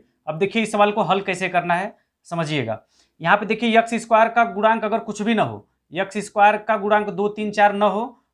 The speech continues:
तो आपको देखिए, केवल लास्ट वाली संख्या को देखना होता है। लास्ट में क्या लिखा है, दस लिखा है, समझिएगा। अभी ये समझने के लिए मैं आपको बता रहा हूँ, दस ले लेना है। अब दस को ऐसे दो गुणनखंडों में तोड़ना होता है जिसका गुणा करने पे दस आए, और यहाँ पे माइनस लगा है तो यक्स का गुणांक घटाने पे आना चाहिए।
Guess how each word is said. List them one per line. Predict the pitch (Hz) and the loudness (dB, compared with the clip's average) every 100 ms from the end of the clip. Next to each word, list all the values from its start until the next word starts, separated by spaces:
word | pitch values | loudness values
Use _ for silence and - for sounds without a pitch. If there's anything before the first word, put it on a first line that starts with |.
| - | -4
तो | |
आपको | 185 180 214 | -2 -2 -4
देखिए, | 196 208 | -6 -6
केवल | - 208 | -4 0
लास्ट | 196 196 202 | 4 4 2
वाली | 196 196 | -6 -6
संख्या | 185 180 185 | -8 -6 -6
को | 208 | -6
देखना | 165 156 139 | -8 -4 -4
होता | 110 113 | -4 -10
है। | 98 - _ _ | -14 -18 _ _
लास्ट | 147 233 220 | 0 0 0
में | 202 | -4
क्या | 220 | 2
लिखा | 208 208 208 | 2 2 0
है, | 208 151 | 0 0
दस | 185 185 | 0 0
लिखा | 190 190 185 | -4 0 0
है, | 233 - _ _ _ - | 0 -8 _ _ _ -8
समझिएगा। | 185 185 190 180 | -4 0 4 4
अभी | 170 214 | 4 0
ये | 214 | 0
समझने | 214 202 202 | 0 0 -2
के | 208 | -4
लिए | 196 | -4
मैं | 185 | 0
आपको | 165 - | 0 0
बता | 151 147 | -4 0
रहा | 135 143 | 0 0
हूँ, | - - | -4 -6
दस | 151 185 190 | -4 -4 -4
ले | 190 | -4
लेना | 190 190 | 0 0
है। | 208 285 _ _ _ - | 0 -6 _ _ _ -12
अब | 135 127 | -4 2
दस | 208 208 | 2 2
को | 240 233 | -6 -2
ऐसे | 185 180 240 202 | 0 0 0 0
दो | 196 240 | 0 0
गुणनखंडों | 202 220 208 202 196 214 | 0 0 -2 -4 -2 -2
में | 214 | -4
तोड़ना | 214 185 202 | -4 0 2
होता | 190 185 196 | 2 0 0
है | 214 262 _ _ _ | 0 -4 _ _ _
जिसका | 123 190 - 226 | -8 -2 0 0
गुणा | 170 214 220 | 2 4 4
करने | 214 208 | 2 -4
पे | 208 214 | -4 -2
दस | 170 196 | 0 0
आए, | 208 247 - - _ 160 | 0 -2 -6 -20 _ -6
और | 196 | 2
यहाँ | 202 | 2
पे | 240 | 4
माइनस | 214 190 208 226 | 6 6 4 0
लगा | 226 226 | 0 2
है | 226 269 | 2 0
तो | 247 | -2
यक्स | 226 226 | -4 -4
का | - 226 | -4 -4
गुणांक | 202 214 226 | 2 2 2
घटाने | 226 175 185 180 | -4 -2 0 0
पे | 180 | -2
आना | 147 139 | -2 -4
चाहिए। | - 110 101 | -4 -12 -12